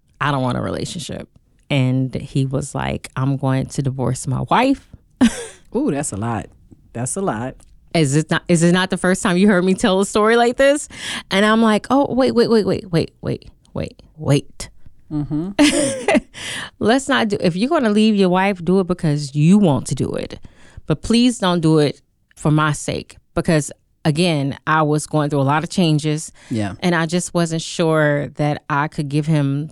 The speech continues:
Speaker 1: the love that he wanted. And he became very possessive of me. Like, I'm on an island, I would cook for different people. That's just the thing I do.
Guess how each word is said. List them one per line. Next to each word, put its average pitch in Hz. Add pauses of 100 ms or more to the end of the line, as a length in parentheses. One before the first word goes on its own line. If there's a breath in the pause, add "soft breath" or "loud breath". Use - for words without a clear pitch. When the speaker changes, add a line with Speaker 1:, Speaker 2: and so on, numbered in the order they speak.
Speaker 1:
the 143
love 143 (160)
that 147
he 151
wanted. 143 (520)
And 160
he 151
became 143
very 139 (420 soft breath)
possessive 165
of 180
me. 185
Like, 143 (160)
I'm 156
on 156
an -
island, 151
I 151
would 127
cook -
for 170
different 170
people. 165
That's 196
just -
the 156
thing 147
I 131
do. 131